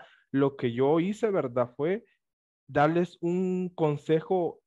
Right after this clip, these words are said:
deductivo, así se le llama desde la parte científica. Tenemos dos tipos de pensamiento. Deductivo es que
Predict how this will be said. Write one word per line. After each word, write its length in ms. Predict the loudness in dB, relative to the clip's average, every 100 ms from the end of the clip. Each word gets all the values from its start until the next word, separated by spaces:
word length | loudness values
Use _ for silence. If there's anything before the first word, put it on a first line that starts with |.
| _
deductivo, 1080 | 0 0 0 -8 _ -2 -2 -4 -8 -12 -12
así 260 | -4 -2 2
se 140 | 4
le 100 | 6
llama 280 | 8 8 4
desde 200 | 2 2
la 160 | 2 2
parte 560 | 2 0 -4 -4 -4
científica. 800 | -4 -4 -4 -2 -4 -4 -10 -10 -12 -20 -2
Tenemos 320 | 4 6 6 6
dos 160 | 4
tipos 260 | 2 2 4
de 100 | 4
pensamiento. 720 | 2 0 0 2 2 0 -4
Deductivo 880 | 2 4 6 2 -4 _ 0 2 4
es 140 | 2 0
que 220 | -4